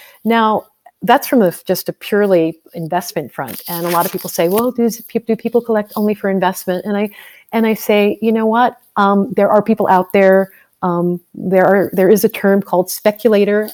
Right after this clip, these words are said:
and that's somebody who buys just to flip, to buy a work, and they know they're gonna turn it around and sell it in six months to a year." Um, I tend not to work with, uh, people who are speculating. I have no judgment whatsoever, but most of my clients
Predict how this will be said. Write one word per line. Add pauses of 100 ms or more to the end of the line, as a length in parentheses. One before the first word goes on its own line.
and
that's
somebody
who
buys (300)
just
to
flip, (500)
to
buy
a
work,
and
they
know
they're
gonna (640)
turn
it
around
and
sell
it
in
six
months
to
a
year." (420)
Um,
I
tend
not
to
work
with,
uh,
people
who
are
speculating.
I
have (240)
no
judgment
whatsoever, (300)
but
most
of
my
clients